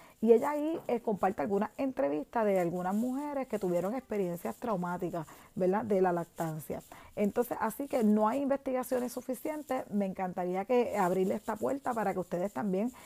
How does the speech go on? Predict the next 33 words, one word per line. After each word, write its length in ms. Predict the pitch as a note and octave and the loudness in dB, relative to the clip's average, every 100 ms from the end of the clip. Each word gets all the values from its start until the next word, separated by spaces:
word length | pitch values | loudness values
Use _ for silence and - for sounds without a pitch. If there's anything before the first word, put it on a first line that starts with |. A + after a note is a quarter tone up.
| - | -4
eh, 320 | G3+ G3 F#3+ - | 2 2 2 2
quieran 280 | F#3 G3 | 2 2
investigar. 540 | G#3 G3+ G#3 G#3 A#3 F4+ - - - | 0 0 0 2 2 -2 -10 -6 2
Pero 220 | A3 G#3 | 4 4
sí 160 | B3 | 0
tenemos 420 | A3+ - D4 D#4+ D4+ | -2 -4 -4 -2 0
los 180 | A#3 | 0
récords 440 | F#3+ G3 G#3 B3+ G#3+ | 2 0 2 0 0
de 100 | G#3+ | -2
nuestras 320 | G#3 G3+ F#3+ | -4 -4 -6
experiencias 560 | F#3+ - F3+ F3+ - - | -6 -4 -2 -4 -6 -4
con 160 | G#3 | -2
los 140 | G3 - | -4 -2
clientes, 580 | F#3+ G#3 C#4 B3+ A3+ - - - | -2 0 -2 -6 -8 -8 -10 0
donde 240 | G3+ F3+ | 0 0
nos 120 | F3 - | -2 0
hablan 380 | G3 A3 A#3 A3 | 0 2 -2 -4
sobre 340 | B3 B3 C#4 | -4 -4 -4
esto. 140 | - | -2
Y 20 | B3 | -2
cuando 260 | G3 F3+ | -2 -4
nosotros 400 | F3 E3+ D#3+ F#3+ | -4 -6 -4 -4
vamos 320 | G#3 A3 B3 | -4 -4 -4
a 60 | A3+ | -4
las 160 | G3 G3 | -4 -6
experiencias 480 | - F#3 E3 G3+ | -4 -4 -4 -6
traumáticas 540 | - G3+ B3 C#4+ C4 F#3+ | -4 -2 -2 -4 -4 -4
y 20 | |
vamos 240 | F3 F#3 | -4 -4
al 100 | G#3 | -4
D 140 | G3 G#3 | -4 -4
C 300 | - B3+ D#4 | -6 -4 -4
M, 180 | C#4+ | -4